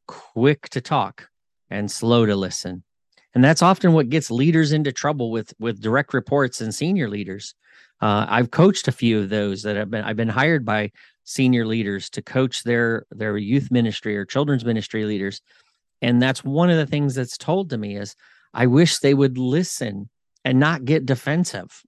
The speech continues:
when I talk to them." So, you know, the power of listening is a hu-, huge benefit to leaders,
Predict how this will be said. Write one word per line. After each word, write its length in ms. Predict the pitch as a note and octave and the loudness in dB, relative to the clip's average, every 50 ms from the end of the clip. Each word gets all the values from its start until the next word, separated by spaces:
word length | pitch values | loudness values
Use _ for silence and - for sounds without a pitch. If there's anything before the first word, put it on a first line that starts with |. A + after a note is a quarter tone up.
| _ _ | _ _
when 220 | A#2 A#2 A2+ A2+ | -2 -2 0 0
I 140 | A2 G#2+ G#2 | 0 0 0
talk 340 | - - - C3+ D3+ D3 - _ | -2 0 0 0 0 0 -2 _
to 100 | - - | -8 -8
them." 300 | F#2 - - F#2 F#2+ - _ _ _ _ _ - _ _ _ _ _ _ | -6 -6 -8 -8 -10 -12 _ _ _ _ _ -20 _ _ _ _ _ _
So, 460 | - - - - D#3 D3+ D3+ C#3 - _ _ _ _ _ _ _ _ _ _ _ _ _ _ _ _ _ _ _ _ _ _ _ _ _ _ | -6 0 2 4 6 6 6 4 2 _ _ _ _ _ _ _ _ _ _ _ _ _ _ _ _ _ _ _ _ _ _ _ _ _ _
you 160 | D3+ D#3+ E3 | 4 6 6
know, 400 | D#3+ D#3 D3+ - - - C#3 - - _ _ _ - | 8 6 6 4 0 -4 -8 -10 -12 _ _ _ -4
the 100 | C3+ D3+ | -2 -2
power 480 | - - G3+ F3 F#3 G#3 A#3 A3+ G3+ | -2 -2 0 2 4 6 6 6 6
of 140 | E3 C3 A#2 | 6 4 4
listening 520 | B2+ C#3+ E3 D#3+ - - C3 B2+ A#2+ A#2+ - | 2 2 2 2 0 0 0 2 2 0 0
is 300 | - D3 E3+ E3 D3 - | 0 2 2 2 2 0
a 180 | - D3 C#3 | 0 -2 -2
hu-, 240 | A#2+ A#2 B2 B2+ - - | -2 -4 -8 -10 -10 -14
huge 720 | - - - - A#3 A#3+ B3 A#3 F3+ C3+ B2 A#2 A2+ G#2+ | -18 -20 -10 -6 -4 -2 0 0 0 -2 -2 -4 -8 -6
benefit 480 | - D3 E3 F#3 F3+ - - G#2+ - - - | -4 -2 -2 -2 -2 -4 -6 -10 -12 -12 -10
to 120 | - B2 | -6 -4
leaders, 480 | B2 C3 D3 F3 D3+ C3 A2+ A2 - | -2 0 0 0 0 0 -2 -2 -6